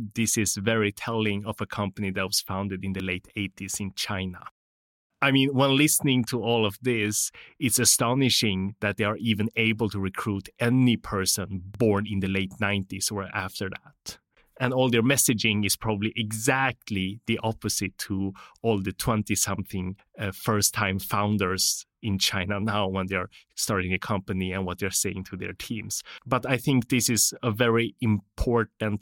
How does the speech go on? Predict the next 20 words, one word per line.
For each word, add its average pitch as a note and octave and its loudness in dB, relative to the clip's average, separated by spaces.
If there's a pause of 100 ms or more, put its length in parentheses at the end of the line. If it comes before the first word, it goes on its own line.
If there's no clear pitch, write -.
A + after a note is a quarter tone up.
note C3 2
to B2 -4
understand G#2 0 (360)
where G#2 2
the G2 -2
company G2 -4
is F#2 0
from, G2+ 0 (140)
how G#2+ -2
they're G2+ -2 (180)
acting, F#2+ -6
and F#2+ -6 (180)
how G#2+ -4
they G2 -2
perceive - -2 (280)
themselves G#2+ -2
on G2 -6
the F#2+ -6 (120)
world F#2+ -4
stage. - -4